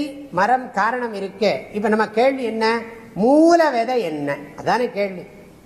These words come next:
மூல விதை எது? அதானே கேள்வி. மூல விதை எதுன்னு சொல்ல முடியல. அப்ப என்னாச்சு? குழப்பம் வந்துட்டே இருக்கு. இப்ப இந்த மரத்துக்கு விதை ஒண்ணு இருக்கு, அந்த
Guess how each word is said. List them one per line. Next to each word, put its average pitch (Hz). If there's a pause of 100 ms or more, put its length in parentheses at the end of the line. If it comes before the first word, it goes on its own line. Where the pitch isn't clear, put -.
(540)
மூல 339
விதை 220
எது? 123 (140)
அதானே 202
கேள்வி. 143 (520)
மூல 330
விதை 262 (100)
எதுன்னு 254
சொல்ல 202 (680)
முடியல. 190 (120)
அப்ப 196
என்னாச்சு? 233 (800)
குழப்பம் 220
வந்துட்டே 190
இருக்கு. 180 (220)
இப்ப 226
இந்த 240
மரத்துக்கு 262
விதை 240
ஒண்ணு 240
இருக்கு, 240 (300)
அந்த 254